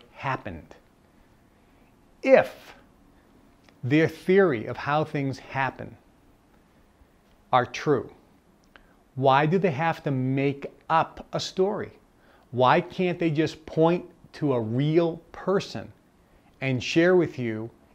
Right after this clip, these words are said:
a real person's story and give a real life example of that happening?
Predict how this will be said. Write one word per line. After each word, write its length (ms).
a 220
real 840
person's 800
story 640
and 240
give 220
a 340
real 760
life 460
example 720
of 200
that 200
happening? 560